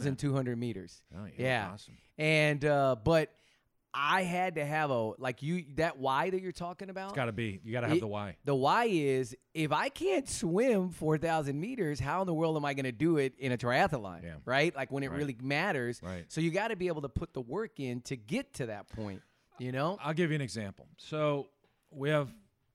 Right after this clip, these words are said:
Speaker 2: a bunch of children, kids. They're not kids anymore. Some of them are older than you or just about.
Speaker 1: Right.
Speaker 2: So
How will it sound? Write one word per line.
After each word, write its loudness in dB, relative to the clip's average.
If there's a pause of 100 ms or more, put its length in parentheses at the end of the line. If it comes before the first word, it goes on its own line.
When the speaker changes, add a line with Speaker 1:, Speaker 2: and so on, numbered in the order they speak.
(1500)
Speaker 2:
a -20
bunch -2
of -8
children, -6 (320)
kids. -8
They're -8
not -8
kids -10
anymore. -8 (800)
Some -4
of -4
them -6
are -8 (1400)
older -6
than -8
you -8
or -12
just -12
about. 2
Speaker 1:
Right. 6 (120)
Speaker 2:
So 2